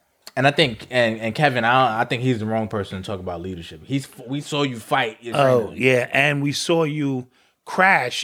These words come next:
Speaker 2: and get out and go home.
Speaker 1: And leave your friends
Speaker 2: And
Speaker 1: here.
Speaker 2: leave your friends in the
Speaker 1: <laughs>
Speaker 2: goddamn
Speaker 1: Yeah.
Speaker 2: car.
Speaker 1: <laughs>
Speaker 2: Yeah, and we saw you have a sex tape.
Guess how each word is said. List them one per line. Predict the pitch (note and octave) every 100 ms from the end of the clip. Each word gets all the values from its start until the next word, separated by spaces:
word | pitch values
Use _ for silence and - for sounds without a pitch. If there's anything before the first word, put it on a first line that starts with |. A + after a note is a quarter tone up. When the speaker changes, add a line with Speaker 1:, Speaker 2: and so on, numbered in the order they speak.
| -
Speaker 2:
and | B2
get | B2+ D#3+
out | D3+ C3+ -
and | A2+ A#2+
go | C3+
home. | C3 D3+ C3+ A2
Speaker 1:
And | G#2 A2
leave | B2
your | G#2+
friends | B2+ B2 A#2+
Speaker 2:
And | C3
Speaker 1:
here. | D3+
Speaker 2:
leave | E3
your | D#3+
friends | - D#3+ F3+ D#3+ C#3+
in |
the | C#3
Speaker 1:
<laughs> | C#3
Speaker 2:
goddamn | C#3+ C#3+ C#3+ C3+
Speaker 1:
Yeah. |
Speaker 2:
car. | C3+ D3+ C#3+ A2 D3
Speaker 1:
<laughs> | C3+ - - C3 _ B2 -
Speaker 2:
Yeah, | D#3
and | C#3+ D#3+ F#3+ F3
we | D#3
saw | - F#3 E3
you | D#3 D#3+ C#3+
have | D#3 D#3
a | C#3
sex | - - -
tape. | D3+ A2+ _